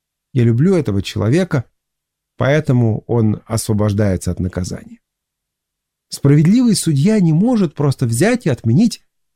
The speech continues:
наказание, потому что тогда пострадает его справедливость. Представьте себе судью, к которому привели его сына. Он говорит: «Милый, я тебя люблю.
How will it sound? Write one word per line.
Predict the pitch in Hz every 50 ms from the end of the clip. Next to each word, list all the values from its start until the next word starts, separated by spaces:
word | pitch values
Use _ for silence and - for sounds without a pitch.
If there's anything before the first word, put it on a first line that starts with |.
| _ _ -
наказание, | 98 113 - - 165 175 196 233 226 175 110 95 -
потому | - - 92 95
что | 95 92
тогда | - 98 95 127 165
пострадает | - 185 - - 123 120 107 101 98 92 -
его | 101 107
справедливость. | 104 - - 139 175 220 269 277 254 117 90 - - - _ _ _ _ _ _ _ _ _ _ _ _ _ _ _ _ _ _ _ _ _ _ _ _ _ _
Представьте | - 107 101 - 185 214 226 - - 147
себе | - - 127 160 180 175 151 - - _ _ _ _ _ _ _ _ -
судью, | - - 165 147 123 117 113 117 143 220 233 233 - _ _ _ _ _ _ _ _ _ _ _ _ _
к | - -
которому | - 156 147 180 196 196 175 147
привели | 120 131 135 135 135 131
его | 123 117 104 110 113
сына. | - - - 175 156 165 214 262 - _ _ _ _ _ _ _ _ _ _ _ _ _ _ _ _ _
Он | - 131 156
говорит: | 147 165 165 151 - - _
«Милый, | - 156 185 170 123 107 101
я | 123 170
тебя | - - 143 123
люблю. | 127 120 127 139 135 101